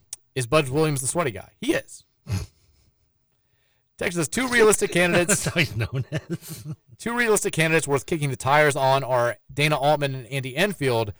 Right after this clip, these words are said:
Speaker 1: Altman made a Final Four, and Enfield has made U S C on the same tier as U C L A in recruiting and on-court success, despite being a much lesser job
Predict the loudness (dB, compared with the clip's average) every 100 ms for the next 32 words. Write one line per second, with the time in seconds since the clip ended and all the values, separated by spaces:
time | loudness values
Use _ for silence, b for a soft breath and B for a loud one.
0 | b b b 0 2 2 2 2 2 2
1 | 2 2 2 0 -2 0 0 -2 0 0
2 | 0 -2 -2 -2 -4 -2 -4 -6 -6 -6
3 | -6 -6 -6 -2 0 2 0 -4 -6 -4
4 | -4 -4 -6 -6 -8 -8 -8 -6 -4 -4
5 | -6 -4 -2 -2 -2 -6 -8 -6 -4 -4
6 | -4 -6 -4 -4 -2 -2 -2